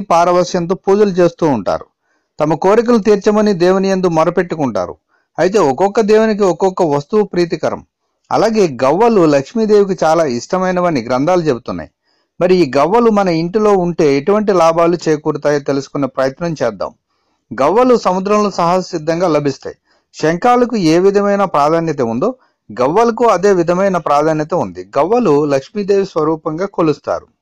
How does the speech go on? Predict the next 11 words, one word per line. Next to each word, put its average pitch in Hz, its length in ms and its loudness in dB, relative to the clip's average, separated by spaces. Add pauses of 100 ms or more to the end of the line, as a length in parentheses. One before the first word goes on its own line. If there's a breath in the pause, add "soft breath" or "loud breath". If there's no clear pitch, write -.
(640)
కొన్ని 202 240 2 (460)
దేశాల్లోని 247 840 2
గిరిజన 202 300 0 (100)
ప్రాంతాల్లో 196 500 2 (120)
గవ్వలను 180 480 2
నాణేలుగా 180 580 2
చలామణి 160 480 0
చేయడం 160 260 0 (180)
ఇప్పటికీ 185 440 -2
అమల్లో 131 360 0
ఉంది. 80 160 -18